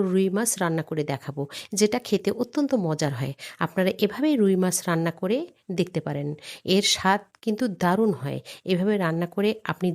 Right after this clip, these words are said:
যাকে খাওয়াবেন, সেই অনেক বেশি প্রশংসা করবে, যেমনটি হয়েছে আমার বেলায়। আমার ছোট ভাইকে এই রুই মাছ ভুনা খাইয়েছি, সে অনেক বেশি প্রশংসা করেছে। আপনারা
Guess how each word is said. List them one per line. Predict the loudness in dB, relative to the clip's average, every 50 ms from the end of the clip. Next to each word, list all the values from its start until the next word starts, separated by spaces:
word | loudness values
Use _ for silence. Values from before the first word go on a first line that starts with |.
| 2
যাকে | 0 0 0 0 -4 -6 -2
খাওয়াবেন, | 0 2 2 2 2 2 0 0 -2 -6 -14 -14 -8 -8 0
সেই | 2 2 4 4 4
অনেক | 2 2 2 2 -2
বেশি | -4 -4 -4 -4
প্রশংসা | -6 -6 -2 -2 -2 -2 -2 -4 -4 -4
করবে, | -4 -4 -4 -6 -6 -6 -10 -16 -16 -10 -4 2
যেমনটি | 4 4 4 4 2 4 2 2 2
হয়েছে | 4 2 2 2 2 0 0 0 0
আমার | 0 0 0 0 -2
বেলায়। | -2 -2 -2 -4 -4 -8 -14 -18 -10 -6 -4
আমার | -2 -2 -2 -4 -4 -2
ছোট | -4 0 0 0 0 0
ভাইকে | 0 0 0 0 2 0 0 0 -2 -2 0
এই | 2 2 2 4
রুই | 4 4 4 4 4
মাছ | 2 0 0 -4 -6 -4
ভুনা | 0 2 2 2 2 0 -4 -4
খাইয়েছি, | -2 0 2 2 2 2 0 0 0 0 -2 -2 -4 -10 -14 -12 -4 -4
সে | 2 2 2 4 4 2
অনেক | 2 2 2 0 0
বেশি | -2 0 0 -2 0
প্রশংসা | 0 -2 0 0 0 0 0 -2 -2 -2
করেছে। | -2 -4 -2 0 0 -2 -2 -2 -10 -12 -18 -18 -16 -6 -4 -4
আপনারা | -2 0 0 2 2